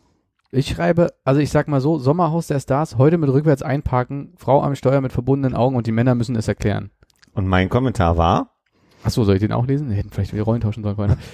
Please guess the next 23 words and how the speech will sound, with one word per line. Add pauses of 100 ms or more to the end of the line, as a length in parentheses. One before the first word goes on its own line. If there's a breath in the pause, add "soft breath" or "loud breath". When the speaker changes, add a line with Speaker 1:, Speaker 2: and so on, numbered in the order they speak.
(300 loud breath)
Speaker 1:
Äh,
möchtest
du
dich
selber
lesen?
Speaker 2:
Nee.
Speaker 1:
Nee. (420 loud breath)
Äh,
ja,
und
Tim
Tonic
erklärt,
warum
Frauen
das
von
Natur
aus
nicht
gut
können,